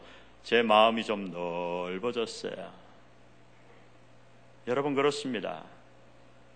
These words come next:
한번 보세요. 여러분의 삶을. 탁구 운동을 봅시다.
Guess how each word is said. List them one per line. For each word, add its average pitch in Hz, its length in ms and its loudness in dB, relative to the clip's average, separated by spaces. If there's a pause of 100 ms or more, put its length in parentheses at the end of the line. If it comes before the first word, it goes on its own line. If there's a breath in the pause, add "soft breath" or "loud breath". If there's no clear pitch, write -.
(580)
한번 143 280 0
보세요. 143 560 4
여러분의 123 380 2
삶을. 104 520 0 (1500)
탁구 180 580 4 (520)
운동을 127 380 6
봅시다. 107 540 -2